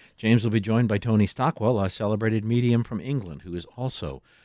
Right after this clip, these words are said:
apparently a very fabulous person.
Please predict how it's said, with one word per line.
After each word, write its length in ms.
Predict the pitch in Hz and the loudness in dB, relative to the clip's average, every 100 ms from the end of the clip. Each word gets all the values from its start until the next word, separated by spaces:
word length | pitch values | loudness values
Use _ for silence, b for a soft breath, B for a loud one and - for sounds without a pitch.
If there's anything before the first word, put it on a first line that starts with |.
| b - | b -20
apparently 480 | - 113 117 85 - | -8 -6 -4 -8 -14
a 40 | 90 | -16
very 420 | 82 107 98 85 | -2 2 2 0
fabulous 600 | - - 95 90 82 - | -6 -4 -4 -4 -12 -14
person. 400 | 95 101 67 | -16 -16 -18